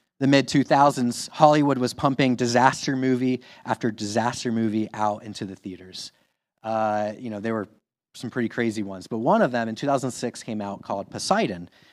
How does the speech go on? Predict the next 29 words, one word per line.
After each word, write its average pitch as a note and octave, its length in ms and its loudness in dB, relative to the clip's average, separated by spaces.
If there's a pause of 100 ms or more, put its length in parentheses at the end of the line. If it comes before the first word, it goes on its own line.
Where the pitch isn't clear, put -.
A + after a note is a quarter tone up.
Maybe A2 220 0
you've A2+ 160 0
seen E3+ 220 -2
it. D#2 160 -14 (520)
It's - 160 -10
a C3 300 2
movie E3 360 4
about B2 460 2
a - 20 -6
group B2 340 -2
of F3+ 120 -8
people C3 260 -2
on A2+ 140 -2
a G2+ 40 -6
cruise D#3+ 360 -2
ship - 340 -8
out A2 220 -6
in C#3 160 -10
the C#3 120 -2
ocean, F#2+ 480 -10
uh, G#2 200 -14
on G#2+ 140 -4
a, G#2 40 -4
like, G2+ 160 -6
a G2+ 60 -6
New A#2+ 200 0
Year's D#3+ 380 0
Eve B2+ 400 -4
cruise. F2+ 600 -10